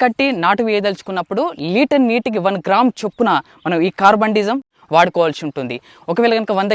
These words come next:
కిలోల విత్తనాన్ని మనం వేయదలుచుకున్నట్టయితే డ్రమ్లో ఒక వంద లీటర్ల నీటిని తీసుకొని అందులో వంద గ్రాములకు సంబంధించినటువంటి కార్బండిజాన్ని కలిపి మనం విత్తనాన్ని కనుక నానబెట్టుకున్నట్లయితే ప్రాథమిక దశలో ఆశించేటువంటి తెగులను నివారించడానికి అవకాశం ఉంటుంది. ఒకవేళ కార్బండిజం మ్యాంకోజెబ్ కాంబినేషన్ కనుక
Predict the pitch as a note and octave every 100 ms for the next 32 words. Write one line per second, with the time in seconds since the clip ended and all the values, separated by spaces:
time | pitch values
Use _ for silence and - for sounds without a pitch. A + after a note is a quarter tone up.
0 | G#3 G#3 A3 G#3+ F3 F#3+ A3 G#3 G#3+ C4+
1 | G#3 E3 E3+ F#3+ G3+ F#3+ G3 F3 F3+ A#3+
2 | - E3+ F#3+ G3 F3+ E3+ D#3+ E3+ E3 E3+
3 | E3 F3 G#3+ A3 G3 G3 - G3+ B3 D#4+
4 | - - E3 G3+ F3 F#3+ A3+ F3+ G3 A3
5 | A3 G3+ F#3 F3+ E3+ - E3 - E3 E3+
6 | F3+ E3+ D#3 D#3 - E3+ - C#4+ C#4+ -
7 | - D#3+ E3+ D3+ G#3+ A#3+ G#3+ G3 F3 F#3
8 | D3+ D3 _ _ D3 F3 G#3 G3 - F3
9 | D#3 D#3+ C#4 D#4 - F#3 G3+ F#3 F3 F3
10 | D#3+ D3 E3 D3+ C#3+ C#3+ C#3 D3 C#3+ C#3
11 | C3+ C3+ C3 C3+ C3 C3 D4+ D4+ - -
12 | - E3+ F#3+ E3 D3+ C3 B2 A#2+ F3 G#3
13 | A3 A3+ A3 A3 A3 G3+ G3 G#3 G3+ G3+
14 | _ F#3+ G3 G3 G3 G3+ F#3 F#3